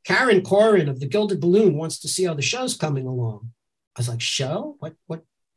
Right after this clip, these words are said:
He goes, "The show that you're doing at the Fringe. Remember, I'm producing your show?" I was like, "Oh, yeah, yeah. Yeah, she wants to fly you over to see, see what you're coming up with." And I'm like, "Is this a free round trip ticket to Edinburgh?" He said, "Yeah." I go,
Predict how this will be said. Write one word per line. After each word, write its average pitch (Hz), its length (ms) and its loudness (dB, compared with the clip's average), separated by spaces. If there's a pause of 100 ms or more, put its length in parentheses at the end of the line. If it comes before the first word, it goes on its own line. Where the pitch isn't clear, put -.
(160)
He - 80 -4
goes, 180 140 0
"The 214 100 0
show 247 360 4
that 180 160 0
you're 190 80 0
doing 214 200 4
at 196 120 -2
the - 40 -4
Fringe. 185 440 2
Remember, 208 240 4
I'm 170 100 -2
producing 185 480 0
your 185 120 4
show?" 180 200 -2
I 208 120 0
was 185 100 -6
like, 202 120 -6 (280)
"Oh, 339 160 6
yeah, 311 300 4
yeah. 262 320 0 (440)
Yeah, 247 220 4
she 220 160 2
wants 233 240 2
to 226 80 0
fly 202 320 2
you 196 200 4
over 196 380 0
to 143 60 -10
see, 180 400 -4
see 185 260 0
what 170 180 -4
you're 165 100 -6
coming 151 300 -2
up 254 220 -4
with." 120 300 -4
And 156 80 -4
I'm 160 80 -2
like, 147 320 -4
"Is 151 160 2
this 220 260 6
a 208 60 2
free 214 340 4
round 180 320 4
trip 196 240 -2
ticket 190 380 -4
to 156 160 -4
Edinburgh?" 220 480 -2
He 185 40 0
said, 170 200 -2
"Yeah." 233 120 0
I 180 60 0
go, 170 140 -4